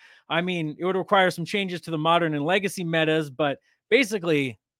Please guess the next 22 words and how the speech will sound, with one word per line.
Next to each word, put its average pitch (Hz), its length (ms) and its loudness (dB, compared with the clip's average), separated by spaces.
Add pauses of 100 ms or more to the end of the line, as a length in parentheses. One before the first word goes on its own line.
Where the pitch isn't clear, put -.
(140)
if 156 140 -4
Terminus 233 400 0
decks 151 400 2
ever 170 220 2
start 180 300 0
coming 190 280 0
back, 180 360 4
you 175 100 -6
know, 143 160 -6
decks 147 280 -4
that 135 120 -14
start, 143 320 -2
like, 143 180 0
a 143 60 -4
dedicated 170 560 0
Miracles 165 480 -2
lists, 127 420 -4 (400)
then, 165 320 2
uh, 151 180 2
Guardian 170 420 -2
of 151 100 -4
Faith 180 460 -2